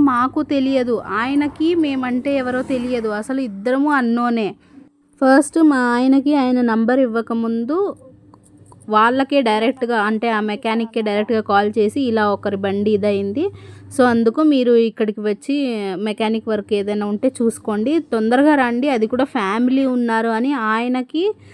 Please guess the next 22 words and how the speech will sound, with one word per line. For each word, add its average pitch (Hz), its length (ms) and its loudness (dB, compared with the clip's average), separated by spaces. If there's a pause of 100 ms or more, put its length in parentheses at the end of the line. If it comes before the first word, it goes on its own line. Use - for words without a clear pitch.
(200)
తొందర 240 300 4
పెట్టారనమాట. 202 800 -2 (120)
నిజంగా 214 640 0 (600)
దేవుడు 262 560 4 (600)
ఉన్నాడు 269 540 0
అనటానికి 254 680 -2 (200)
కొన్ని 285 360 0
కొన్ని 302 360 0
సార్లు 277 460 -2 (420)
ఇలాంటి 269 520 2
సిచ్యుయేషన్స్ 269 760 -2
కూడా 269 280 -2
మనకి 247 400 -4 (180)
ఎదురైనప్పుడు 233 640 -2
తెలుస్తుంది, 220 640 -4
అప్పుడు 214 280 -4
దేవుడు 208 440 0
ఉన్నాడు 196 420 -4
అని. 190 240 -4 (280)
కానీ 208 300 -2
నేను 294 300 2 (120)
ఒక 254 180 -4